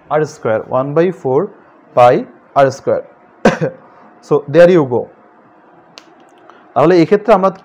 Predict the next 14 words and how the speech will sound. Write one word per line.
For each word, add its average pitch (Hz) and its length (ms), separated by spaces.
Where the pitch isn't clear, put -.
কি, 160 320
আহ, 143 360
কি-, - 340
কিসে 165 200
প্রকাশ 175 280
করতে 165 220
পারি 165 160
এই 156 60
জিনিসটাকে? 151 440
দেখো 139 300
এটার 156 180
ক্ষেত্রে 196 260
বলতে 170 280
পারি, 139 360